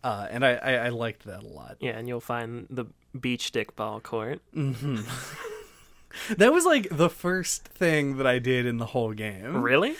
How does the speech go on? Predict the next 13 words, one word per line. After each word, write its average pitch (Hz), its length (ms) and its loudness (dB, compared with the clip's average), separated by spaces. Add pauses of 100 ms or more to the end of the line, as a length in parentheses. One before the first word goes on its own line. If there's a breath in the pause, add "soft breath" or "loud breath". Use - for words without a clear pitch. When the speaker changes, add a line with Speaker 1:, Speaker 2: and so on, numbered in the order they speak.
Speaker 1:
Yeah, 139 340 6
it 151 80 6
was 175 180 4
weird. 135 440 2
Like, 139 180 6
Speaker 2:
I 190 40 4
didn't 202 180 4
find 156 240 4
it 147 100 4
till, 127 200 4
like, 113 280 2 (300)
pretty 123 240 0
late. 107 340 -4